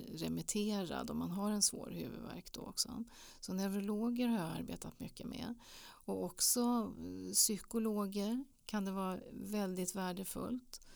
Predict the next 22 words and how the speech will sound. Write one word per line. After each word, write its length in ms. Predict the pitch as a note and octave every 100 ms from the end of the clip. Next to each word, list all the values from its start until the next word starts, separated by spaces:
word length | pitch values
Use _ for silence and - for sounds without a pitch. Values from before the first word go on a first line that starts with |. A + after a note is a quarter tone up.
| - - - -
Ehm, 1080 | F3+ F3+ F3 F3 F3+ F#3+ G3 G3+ F#3 F#3 F#3 - - F3 F3 -
om 160 | F#3
man 160 | F#3+ G3
har 140 | A3
en 200 | A3+ G#3
stor 260 | - B3 A#3
stressproblematik 1700 | - G#3 F3+ - - D#3+ D#3+ E3 D#3+ - D#3+ D#3 D#3 D#3 A3+ F3 -
så 140 | -
kan 300 | E3+ A3+ A#3
det 120 | G3 E3+
ibland 360 | - B2+ C3+
vara 340 | D3+ C#3 - - - - -
jättebra 1300 | F#3+ F3+ F3 - - D3+ - D#3 - F#3 G3+ F3
att 140 | D#3+ -
man 100 | D#3+
har 120 | D#3+
ett 60 | E3
samarbete. 920 | E3 D#3+ - - - - - F#3+ A3+ - - - - - - - - - - - - -
Eh, 540 | E3+ E3 D#3 D#3+ D#3+ - - - - - - _
jag 160 | - E3+
har 200 | F3+ E3
också 680 | - - - D#3+ E3 E3+